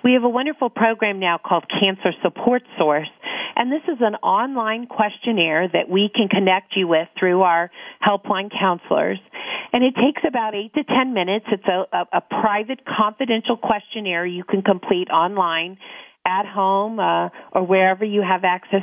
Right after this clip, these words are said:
to a computer. And it generates a report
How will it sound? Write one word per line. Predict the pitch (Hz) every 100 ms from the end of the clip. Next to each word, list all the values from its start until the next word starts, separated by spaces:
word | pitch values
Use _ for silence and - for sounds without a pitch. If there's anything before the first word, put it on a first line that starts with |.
| -
to | 208
a | 202
computer. | 220 214 - 170 170 175 - - - -
And | 254
it | 262 247
generates | 285 349 381 339 277 254
a |
report | 247 240 - 254 330